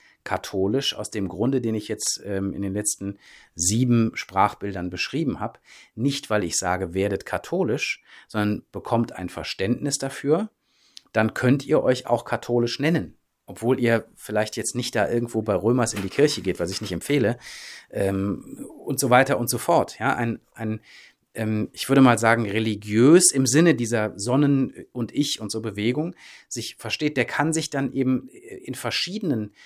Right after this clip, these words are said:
Religionssystemen, ähm, wohlfühlen und sagen, ich bin katholisch, ich bin von mir aus, äh, bin ich auch buddhistisch oder so,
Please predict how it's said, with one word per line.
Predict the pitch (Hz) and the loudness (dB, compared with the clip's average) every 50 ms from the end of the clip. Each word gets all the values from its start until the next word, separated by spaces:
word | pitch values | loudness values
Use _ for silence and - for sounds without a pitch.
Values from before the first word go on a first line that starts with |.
| - - _ _ | -20 -20 _ _
Religionssystemen, | - 113 117 113 101 95 104 113 120 117 131 139 139 - - - 113 104 113 110 - - - - 120 117 113 117 110 107 101 - - _ _ _ - | -4 -2 0 0 -2 -2 0 2 4 6 6 6 4 2 0 0 -2 -2 0 2 2 0 0 -2 -2 -2 -2 -2 -4 -6 -8 -10 -14 _ _ _ -10
ähm, | 107 104 104 104 104 101 98 - - - _ - - | -8 -6 -4 -4 -6 -6 -8 -10 -12 -18 _ -18 -16
wohlfühlen | 101 95 98 110 131 165 208 202 - - - - 104 101 101 123 151 190 202 - - - - - - - - | -14 -4 2 8 10 10 10 8 6 2 -2 -2 -2 0 0 0 -2 -2 -4 -6 -10 -18 -18 -18 -18 -8 -6
und | 113 104 | -2 2
sagen, | - 113 107 113 120 107 | 2 4 4 4 2 0
ich | - 101 - - | -2 -4 -6 -4
bin | 107 98 90 | -4 -4 -4
katholisch, | - - 87 - - 135 139 143 143 139 131 - - - - | -4 -4 -4 2 6 8 8 10 10 10 8 6 2 -2 -4
ich | 98 - - | -10 -12 -8
bin | - 107 101 98 98 95 | -6 -4 -4 -4 -4 -4
von | - - 98 95 | -6 -6 -4 -2
mir | 104 107 101 76 | -2 -2 -2 0
aus, | 95 101 92 - - - - - | -2 0 0 0 0 -2 -2 -4
äh, | 107 101 95 92 | -4 -4 -4 -6
bin | 98 92 98 107 107 - | -8 -8 -6 -6 -6 -6
ich | - - - - | -6 -8 -8 -6
auch | 98 92 - - - | -6 -6 -6 -6 -12
buddhistisch | 110 104 104 113 98 110 139 143 - - - 160 160 - - | -12 -8 -6 -4 -2 0 2 2 2 0 -2 -4 -6 -8 -8
oder | - - 127 131 | -6 -4 -4 -2
so, | 131 147 165 185 180 | -2 -2 -2 -2 -6